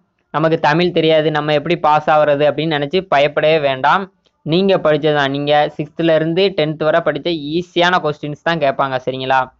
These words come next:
நீங்க இந்த பி டி எஃப் படிச்சு பார்த்தாலே உங்களுக்கு ஈஸியா, படிக்காமலே நீங்க ஆன்சர் பண்ணிடலாம். ஜெனரலா தான் கேட்டிருக்காங்க, சரிங்களா? யாருனாலும் ஆன்சர் பண்ணிடலாம் ஈஸியா. நீங்க இந்த பி டி எஃப் டவுன்லோட் பண்ணி செக் பண்ணி பாருங்க, உங்களுக்கே புரியும் எவ்வளவு ஈஸியா இருக்கு அப்படின்னு.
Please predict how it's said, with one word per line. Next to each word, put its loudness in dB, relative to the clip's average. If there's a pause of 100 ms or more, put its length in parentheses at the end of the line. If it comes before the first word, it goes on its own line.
(840)
நீங்க -2
இந்த 0
பி -2
டி 4
எஃப் 2
படிச்சு 0
பார்த்தாலே 2
உங்களுக்கு -2
ஈஸியா, 0
படிக்காமலே 0
நீங்க -4
ஆன்சர் -4
பண்ணிடலாம். -2
ஜெனரலா 2
தான் 0
கேட்டிருக்காங்க, -6 (100)
சரிங்களா? -2 (500)
யாருனாலும் 2
ஆன்சர் -2
பண்ணிடலாம் -6
ஈஸியா. -2
நீங்க -6
இந்த 2
பி 0
டி 0
எஃப் 0
டவுன்லோட் 2
பண்ணி -2
செக் -4
பண்ணி 0
பாருங்க, 2
உங்களுக்கே 0
புரியும் -6
எவ்வளவு 0
ஈஸியா -2
இருக்கு -2
அப்படின்னு. -8